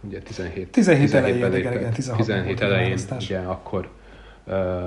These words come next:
Speaker 1: akkor lépett hivatalba, ugye tizenhétben, tizennyolcban semmi nem történt, és végül ugye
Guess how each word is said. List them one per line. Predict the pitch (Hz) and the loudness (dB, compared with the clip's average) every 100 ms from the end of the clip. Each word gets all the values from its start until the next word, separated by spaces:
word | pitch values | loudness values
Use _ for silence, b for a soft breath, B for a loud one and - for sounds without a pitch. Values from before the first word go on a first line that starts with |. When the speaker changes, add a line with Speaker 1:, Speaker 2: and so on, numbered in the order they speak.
| 90 | -8
Speaker 1:
akkor | 95 87 - 98 90 | -6 -8 -6 -4 -2
lépett | 92 92 82 80 | 0 -2 -2 -4
hivatalba, | 117 151 - 127 110 | -2 0 2 2 2
ugye | 104 98 | 2 0
tizenhétben, | 113 107 92 82 92 92 92 82 | 0 0 -2 -2 -2 -2 -6 -4
tizennyolcban | 95 98 92 90 87 85 - 87 85 87 | -4 -2 -2 -4 -6 -8 -10 -10 -10 -12
semmi | 92 - 117 160 | -12 -4 0 2
nem | 160 131 | 2 2
történt, | 131 110 - 101 90 | 0 0 0 -2 -2
és | 95 - | -8 -6
végül | 90 92 90 | -4 -4 -4
ugye | 90 | -4